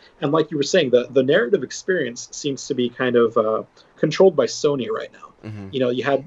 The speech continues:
Speaker 1: something like, you know, God of War, which had an amazing storyline. Uh, Horizon Zero Dawn definitely had a good storyline. People really loved Last of Us,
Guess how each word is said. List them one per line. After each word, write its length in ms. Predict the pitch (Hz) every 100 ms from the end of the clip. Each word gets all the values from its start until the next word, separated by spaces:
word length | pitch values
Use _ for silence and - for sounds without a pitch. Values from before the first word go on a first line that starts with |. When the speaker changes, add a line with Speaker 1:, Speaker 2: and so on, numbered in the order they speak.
| -
Speaker 1:
something 640 | - - 143 143 143 135 143
like, 260 | 120 117 -
you 80 |
know, 120 | 120 104
God 280 | 143 151
of 120 | 139 117
War, 400 | 131 143 147 147
which 200 | 127 135
had 120 | 117
an 80 | 107
amazing 480 | 120 143 151 143 127
storyline. 680 | - 120 110 107 110 110 107 _ _ _ _ 120
Uh, 240 | 113 110
Horizon 440 | 131 131 135 139
Zero 260 | 123 139 123
Dawn 380 | 120 131 139 131
definitely 280 | 127 143 123
had 80 | 120
a 60 |
good 140 | 117 110
storyline. 640 | - 120 113 113 113 110 _ _ _ -
People 280 | 156 147 113
really 260 | 127 135 127
loved 240 | 127 120
Last 380 | 117 117 120 143
of 100 | 127
Us, 260 | 123 -